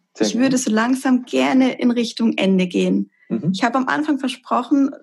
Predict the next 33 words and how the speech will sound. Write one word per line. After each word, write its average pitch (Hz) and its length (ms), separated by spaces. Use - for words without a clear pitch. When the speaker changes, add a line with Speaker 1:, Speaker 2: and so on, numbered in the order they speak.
Speaker 2:
beziehungsweise 226 600
wir 233 120
hatten - 140
es 220 60
im 214 100
Vorgespräch 247 640
davon, 247 500
du 240 160
hast 233 540
für 240 100
die 226 160
Zuhörer 254 520
noch 220 140
ein 220 180
kleines 208 340
Geschenk 208 440
mit 185 180
dabei. 190 380
Magst 226 240
du 240 40
dazu 220 280
vielleicht 202 280
kurz - 360
ein, 190 180
zwei 208 180
Sätze 196 360
sagen? 202 440
Speaker 1:
Sehr, 127 260
sehr 127 140
gerne. 110 480
Ich 113 160
habe 170 280
einen 127 600